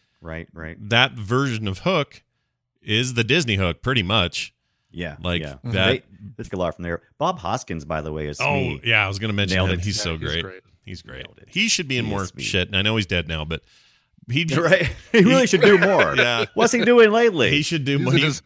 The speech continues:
Speaker 3: working on his final role.
Speaker 2: I guess I should say, I should say it this way, and I know he li-, did a lot of things, but I would have liked to have seen him in more stuff more,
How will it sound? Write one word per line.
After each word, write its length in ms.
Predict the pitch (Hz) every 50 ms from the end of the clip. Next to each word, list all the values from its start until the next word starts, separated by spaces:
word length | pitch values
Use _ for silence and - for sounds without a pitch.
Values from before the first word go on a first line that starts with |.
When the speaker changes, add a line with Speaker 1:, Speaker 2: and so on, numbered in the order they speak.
| 139 - - - 135 - - 127 - _ _ - 160 151
Speaker 3:
working 220 | 170 156 - 175 156
on 80 | 151 147
his 120 | 135 -
final 300 | - 147 127 123 120 117
role. 260 | 110 107 101 95 98 -
Speaker 2:
I 80 | - 117
guess 180 | 131 175 175 196
I 100 | 185 160
should 180 | - - - -
say, 260 | 147 139 139 127 -
I 100 | 131 131
should 200 | 127 - 147 120
say 120 | 135 123 104
it 40 |
this 180 | 92 101 - -
way, 140 | 92 80 80
and 100 | 104 113
I 40 | 120
know 140 | 127 131 135
he 60 | 123
li-, 140 | 117 117 113
did 160 | 98 113 107
a 40 | 104
lot 200 | 92 90 90 87 85
of 60 | -
things, 220 | 85 76 73 76
but 140 | - 90 95
I 80 | 101 107
would 140 | 117 123
have 100 | 120 110
liked 220 | 110 113 113 107 -
to 60 | 107
have 80 | 95 -
seen 220 | - 110 104 101
him 140 | 101 95 90
in 60 | 85
more 200 | 85 85 85 82
stuff 360 | - - - 85 82 - -
more, 320 | 82 82 80 80 78 76